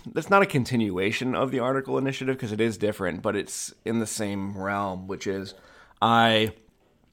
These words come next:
need to figure out, like, we have decided that we want to be a platform where anybody who is,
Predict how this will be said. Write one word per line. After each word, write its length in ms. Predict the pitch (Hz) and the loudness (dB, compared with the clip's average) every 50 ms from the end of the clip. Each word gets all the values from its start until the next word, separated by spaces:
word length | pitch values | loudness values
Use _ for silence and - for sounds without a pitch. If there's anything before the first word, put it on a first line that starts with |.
| _ _ - | _ _ -4
need 320 | - 127 123 127 127 113 - | -2 0 2 2 0 -2 -4
to 60 | - | -10
figure 380 | - - 127 120 110 120 117 110 | -6 -4 -2 0 2 2 2 4
out, 140 | 107 107 | 4 2
like, 120 | 113 123 123 | 0 2 4
we 80 | 147 | 4
have 100 | 156 151 131 | 4 4 4
decided 520 | 135 - - 127 120 120 120 117 117 107 | 0 4 8 10 10 10 10 8 6 4
that 200 | 107 110 101 90 | 4 2 2 2
we 280 | 107 117 120 123 123 127 | 0 -2 0 0 0 0
want 380 | 120 107 110 110 110 95 - - | 0 0 2 2 0 0 -2 -4
to 120 | - 110 | -6 -6
be 580 | 107 98 110 107 101 101 101 104 104 104 104 - _ _ _ - - - - - _ _ _ | -6 -4 -4 -4 -2 -2 -2 -2 -2 -4 -6 -12 _ _ _ -20 -20 -20 -20 -20 _ _ _
a 80 | - 110 | -2 -2
platform 920 | - - - 120 113 113 - - - - 117 117 113 110 110 110 107 110 - | -2 2 6 8 8 8 6 4 0 -2 0 2 2 2 0 -2 -4 -8 -10
where 840 | - - - 104 110 113 107 107 107 107 104 101 101 98 101 101 104 _ _ _ _ - | -12 -10 -8 -4 -2 0 0 0 0 0 -2 -2 -4 -6 -8 -10 -16 _ _ _ _ -4
anybody 500 | 117 127 135 135 120 131 123 123 120 117 | 0 0 2 2 4 4 4 2 2 0
who 380 | 107 104 113 113 110 110 104 87 | 0 0 2 2 2 2 2 0
is, 600 | 76 101 104 104 101 101 101 101 104 98 - - | 0 -2 -2 0 2 2 2 2 0 -6 -10 -8